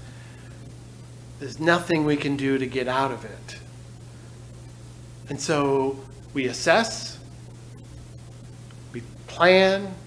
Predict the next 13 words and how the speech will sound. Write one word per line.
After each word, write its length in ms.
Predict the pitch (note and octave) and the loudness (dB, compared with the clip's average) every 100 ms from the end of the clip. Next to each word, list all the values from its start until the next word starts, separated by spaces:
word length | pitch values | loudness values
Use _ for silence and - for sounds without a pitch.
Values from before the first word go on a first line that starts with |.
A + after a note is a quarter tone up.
| - - - | -16 -16 -12
we 80 | B2 | -10
seek 360 | - C#3 - | -2 0 0
partners, 880 | - G3+ G#3+ G3+ G3 F#3+ F#3 - - - - - - - - - - - | 2 4 4 0 -2 -2 -6 -10 -12 -16 -16 -16 -16 -18 -18 -16 -18 -2
and 120 | F3+ E3+ | 4 6
we 80 | |
do 200 | E3+ G3+ | 8 8
the 120 | F#3 F#3 | 6 8
best 500 | F#3 F3 - - E3 | 8 6 4 -2 2
we 120 | E3+ | 2
can 760 | - - D3 C#3 C3+ B2 A#2 - - - - - - B2+ | 2 0 4 4 4 0 -4 -8 -16 -16 -16 -16 -10 0
given 560 | D#3+ C#3+ D3 C3+ C3+ - - - | 2 4 4 4 0 -8 -14 -8
the 80 | |
circumstances 1300 | - - D#3+ D#3 C3+ - C3 B2 - G#2+ G#2 - - | -4 2 4 4 0 0 -2 -2 -6 -10 -10 -10 -12